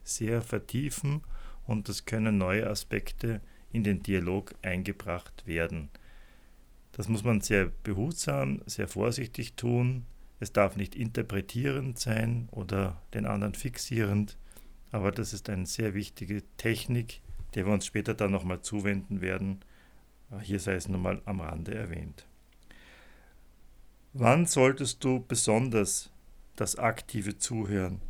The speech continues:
pflegen? Ganz wichtig ist es, ähm, wenn man spürt, dass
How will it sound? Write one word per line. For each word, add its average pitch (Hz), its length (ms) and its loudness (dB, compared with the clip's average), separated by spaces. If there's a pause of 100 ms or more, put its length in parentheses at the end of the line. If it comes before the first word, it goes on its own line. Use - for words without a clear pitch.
pflegen? 85 540 0 (1200)
Ganz 135 420 4
wichtig - 640 -4 (420)
ist - 380 0
es, 113 400 0 (480)
ähm, 110 400 0 (480)
wenn 113 420 4 (240)
man 104 460 4
spürt, - 640 0
dass - 480 0